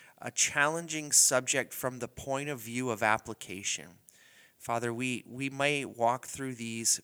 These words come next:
passages today and really know these are the things that we should be doing as Christians, but, uh, it's easier said than actually done, Lord. So, Father, uh, help us be people of courage, be great,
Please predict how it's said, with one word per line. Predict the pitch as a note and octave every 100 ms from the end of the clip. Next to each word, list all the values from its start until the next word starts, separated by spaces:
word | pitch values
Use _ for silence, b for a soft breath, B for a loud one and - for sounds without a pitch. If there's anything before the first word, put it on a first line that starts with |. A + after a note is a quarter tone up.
| -
passages | - A2+ - C3 A#2 A#2+ -
today | - A2 G#2+ A2+
and | G#2+ A2
really | B2+ C3 A2
know | G#2+ G#2 G#2 C3 F3+ F#3+ B B B B B -
these | A#2+ C#3+ D3
are | D3
the | D3
things | C#3 D3+ D#3 D#3
that | D3+ C#3+
we | C3
should | C#3+ - D3+ C#3
be | C#3+
doing | B2+ C3+ D3 C#3+
as | A#2+
Christians, | - - C#3 - D#3+ E3+ E3+
but, | - A#2+ - B B B B
uh, | - A#2 A2+ G#2+
it's | B2 B2+ - - _
easier | C3+ D#3 D#3+ E3+ D#3+ D3+
said | - - C3 B2+ A2+
than | B2+ A#2
actually | A2 A2 - - A2 G#2+
done, | G2+ G2 G2 G2
Lord. | G2+ G2+
So, | A#2
Father, | - B2+ B2 A#2 - B B B -
uh, | A2
help | G#2 - C#3+ -
us | F#2 - - - _ -
be | B2 C3 - _
people | - D3+ - B2
of | A2+ -
courage, | - B2 A2+ G2 G2
be | A#2+ A#2+
great, | A2+ C3 C#3+ -